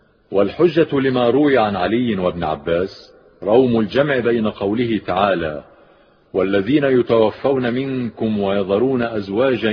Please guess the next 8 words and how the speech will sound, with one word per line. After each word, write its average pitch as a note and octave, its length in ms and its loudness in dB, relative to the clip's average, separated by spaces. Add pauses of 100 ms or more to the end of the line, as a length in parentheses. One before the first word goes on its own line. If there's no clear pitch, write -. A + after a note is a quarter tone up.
يتربصن G#2 1120 -4
بأنفسهن A2 1200 -4
أربعة G2+ 680 -2
أشهر F#2+ 640 -6
وعشرا"، F#2 680 -6 (720)
وبين C3 320 2
قوله D3 480 2
تعالى: G2+ 600 0